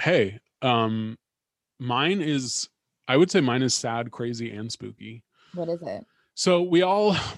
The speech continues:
Speaker 1: last week learned of the existence of the Inovo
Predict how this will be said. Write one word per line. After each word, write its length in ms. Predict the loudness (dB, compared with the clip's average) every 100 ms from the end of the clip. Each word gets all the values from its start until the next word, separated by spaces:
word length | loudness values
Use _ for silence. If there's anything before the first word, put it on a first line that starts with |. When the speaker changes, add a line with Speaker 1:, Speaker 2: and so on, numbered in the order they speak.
| -14 0
Speaker 1:
last 380 | 2 4 2 2
week 300 | 0 0 -10 -16 -4
learned 420 | 0 2 2 0
of 160 | -2 0
the 80 | 0
existence 800 | 2 2 0 0 0 0 0 -2 0
of 540 | 2 4 2 0 -2
the 400 | 0 0 0 -4 0
Inovo 960 | 2 4 4 4 4 6 6 4 2